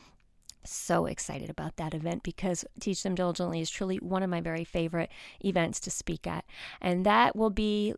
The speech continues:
like I said, March, April. Then June, June sixteenth to the eighteenth, I've gotta hop on a plane again and fly out to Denver, Colorado for the, um,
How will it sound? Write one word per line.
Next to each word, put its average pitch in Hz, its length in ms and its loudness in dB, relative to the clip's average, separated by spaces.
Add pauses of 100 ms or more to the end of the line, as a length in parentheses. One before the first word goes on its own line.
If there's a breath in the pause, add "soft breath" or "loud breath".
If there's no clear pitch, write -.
like 185 200 2
I 190 100 2
said, 185 280 4
March, 185 380 2
April. 233 560 6 (240 loud breath)
Then 240 380 8
June, 359 520 8 (360 loud breath)
June 277 320 10
sixteenth 370 560 4
to 330 80 2
the 320 80 6
eighteenth, - 400 2
I've - 120 0
gotta 339 140 2
hop 359 280 6
on 302 120 8
a 302 60 2
plane 330 440 2 (160)
again 349 480 6 (160)
and 240 180 4
fly 208 220 8
out 202 200 8
to 233 80 2
Denver, 175 380 4
Colorado 220 840 12
for 214 680 10
the, 185 500 4
um, 160 480 6